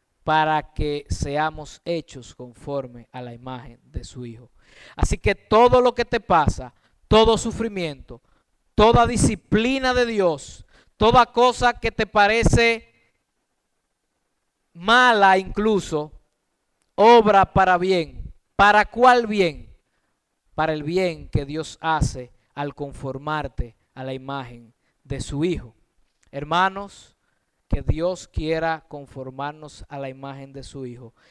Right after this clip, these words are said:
es el mayor bien que nosotros como hijos vamos a recibir. No es la casa, no es el trabajo, no es el carro, no es el aumento del sueldo. No, el mayor bien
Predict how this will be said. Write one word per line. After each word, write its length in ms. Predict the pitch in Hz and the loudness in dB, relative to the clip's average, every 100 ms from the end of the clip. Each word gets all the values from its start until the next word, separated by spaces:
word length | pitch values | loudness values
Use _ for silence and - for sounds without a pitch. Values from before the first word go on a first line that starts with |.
| _ | _
es 200 | - - | -4 -2
el 100 | 147 | -4
mayor 400 | 147 135 143 147 | -8 -10 -8 -8
bien 500 | 135 151 143 120 117 _ _ _ - | -8 -6 -8 -10 _ _ _ _ -8
que 120 | 135 | -8
nosotros 600 | 131 - 156 151 131 - | -8 -10 -10 -10 -16 -18
como 340 | - 131 127 | -16 -14 -14
hijos 520 | 139 135 117 - - _ _ _ | -14 -14 -16 -20 -20 _ _ _
vamos 460 | - 131 139 131 - | -12 -8 -8 -10 -12
a 40 | |
recibir. 540 | 123 120 127 117 110 - _ _ _ _ | -12 -10 -12 -14 -18 -20 _ _ _ _
No 320 | 143 143 151 | -12 -8 -2
es 160 | 147 147 | 0 0
la 220 | 151 - | -2 -4
casa, 520 | 156 156 - 160 156 _ _ | -4 -4 -4 -10 -16 _ _
no 240 | 143 139 147 | _ -10 -8
es 140 | 139 | -6
el 160 | 147 139 | -8 -6
trabajo, 640 | - 139 143 147 139 156 - _ _ | -6 -2 0 -2 -4 -12 -16 _ _
no 160 | 135 147 | -16 -14
es 160 | 139 160 | -10 -8
el 180 | 147 | -8
carro, 600 | - 147 147 139 151 147 _ _ _ | -6 -2 0 -2 -8 -14 _ _ _
no 100 | 147 | -4
es 120 | - | -2
el 100 | 156 | 0
aumento 600 | 151 147 151 156 147 151 | -2 -4 -10 -14 -12 -10
del 160 | 147 135 | -8 -8
sueldo. 600 | 147 147 135 120 113 113 | -6 -4 -4 -8 -18 _
No, 380 | 135 156 135 - _ _ _ _ _ _ _ | -10 -8 -8 -14 _ _ _ _ _ _ _
el 200 | 139 139 | -12 -12
mayor 580 | 139 131 135 156 156 160 | -12 -14 -6 -6 -6 -10
bien 520 | 139 147 156 139 120 | -14 -6 -6 -6 -18